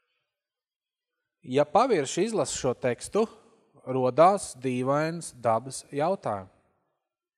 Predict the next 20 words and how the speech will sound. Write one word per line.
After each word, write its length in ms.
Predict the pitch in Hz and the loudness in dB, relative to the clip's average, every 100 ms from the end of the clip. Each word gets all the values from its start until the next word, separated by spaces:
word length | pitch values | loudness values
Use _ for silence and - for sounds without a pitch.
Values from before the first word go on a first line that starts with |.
| _ _ _ - | _ _ _ 2
Pirmkārt, 560 | 185 240 180 135 - - _ _ _ _ - | 4 4 2 2 0 -16 _ _ _ _ -4
pievērsiet 680 | 190 233 185 143 139 117 127 | 0 0 0 -2 -8 -8 -12
uzmanību, 640 | 117 127 139 147 160 202 - _ _ _ _ _ _ _ _ _ _ _ _ _ _ _ _ _ _ - | -12 -12 -10 -10 -6 -8 -8 _ _ _ _ _ _ _ _ _ _ _ _ _ _ _ _ _ _ -2
kad 320 | 156 156 117 - _ _ _ _ _ _ _ _ _ _ _ _ _ - | 2 2 -2 -14 _ _ _ _ _ _ _ _ _ _ _ _ _ 0
pazīt 560 | 165 214 165 127 147 - | 2 2 -4 -6 -8 -12
un 120 | 135 127 | -14 -10
zināt, 440 | 175 196 120 104 | -8 -8 -10 -10
kas 200 | - 139 | -12 -10
ir 120 | 127 113 | -10 -6
labs 360 | 127 160 - | -6 -8 -14
un 140 | 123 113 | -16 -8
ļauns, 680 | 113 123 151 220 214 - - | -4 -2 -2 -6 -10 -14 -16
bija, 440 | 127 127 123 117 110 - _ - | -8 -6 -4 -6 -10 -20 _ -14
ā, 220 | 123 120 117 _ _ _ _ | -12 -10 -14 _ _ _ _
es 180 | 131 123 | -16 -12
negribu 320 | 165 185 147 - | -10 -8 -8 -6
teikt 340 | 165 131 - 117 | -6 -6 -10 -10
Dieva 380 | 135 139 160 | -6 -4 -4
privilēģija, 920 | 185 196 214 208 180 175 180 170 123 117 | -4 -2 -2 -2 -4 -4 -6 -8 -10 -10
bet 300 | 123 117 | -8 -8